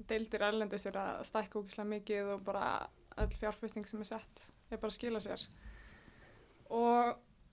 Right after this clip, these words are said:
við kannski, þú veist, við þurfum að taka þátt í þessu og við ætlum ekki að dragast aftur úr. Og það er kannski svona bara einmitt að nýta hana meðbyr núna til að, að stofna samtök og sem að gæti verið svona sameiningarafl svolítið,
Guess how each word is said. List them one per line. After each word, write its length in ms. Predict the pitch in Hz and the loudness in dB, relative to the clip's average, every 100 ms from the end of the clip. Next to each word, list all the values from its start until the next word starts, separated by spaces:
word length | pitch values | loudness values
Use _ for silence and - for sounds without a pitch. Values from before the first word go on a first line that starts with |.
| - | -8
við 220 | 247 254 269 | 4 6 8
kannski, 300 | 285 269 294 285 - - - - | 6 8 8 8 6 -2 -14 -2
þú 120 | 269 | 2
veist, 160 | 226 226 | 2 4
við 160 | 269 | 4
þurfum 160 | 311 285 | 6 6
að 80 | 269 | 4
taka 120 | 269 | 6
þátt 220 | 311 320 | 4 6
í 40 | 262 | 4
þessu 240 | 277 226 208 208 | 6 6 6 6
og 80 | |
við 100 | 226 | 6
ætlum 180 | 233 247 | 4 2
ekki 100 | 247 | 2
að 60 | 254 | 4
dragast 200 | 269 269 | 4 4
aftur 280 | 285 196 185 | 2 0 -2
úr. 120 | 185 - - - - - - - - - | -4 -10 -16 -20 -20 -20 -20 -20 -14 -8
Og 260 | 220 214 | -4 -4
það 180 | 226 233 | -2 0
er 40 | 240 | 0
kannski 300 | 254 - 254 | -4 -6 -4
svona 260 | 262 262 254 - - - - - - - - - - | 0 0 0 -4 -14 -20 -20 -20 -18 -18 -18 -20 -6
bara 200 | 254 240 | 0 2
einmitt 220 | 247 220 214 | 2 2 0
að 80 | 226 | 0
nýta 220 | 254 254 | 0 2
hana 80 | 254 | 4
meðbyr 340 | 269 277 254 | 4 4 4
núna 260 | 269 220 190 | 4 2 0
til 120 | 214 214 | -2 0
að, 180 | 214 - - - - | -2 -4 -12 -18 -10
að 280 | 220 220 220 | -6 -6 -6
stofna 520 | - 247 240 247 233 233 - - - | -8 -8 -4 -2 -2 -6 -14 -20 -10
samtök 520 | 254 254 240 220 - | -6 -4 -4 -6 -2
og 200 | 214 - - - - - - - - - - - - | -4 -4 -12 -20 -20 -20 -20 -20 -20 -20 -20 -16 -6
sem 180 | - 254 | 0 2
að 140 | 254 | 4
gæti 160 | 269 262 | 4 6
verið 160 | 311 | 4
svona 160 | 320 302 | 4 0
sameiningarafl 720 | 339 359 381 392 381 381 - | 0 2 4 4 8 6 6
svolítið, 360 | - 220 208 | 2 2 0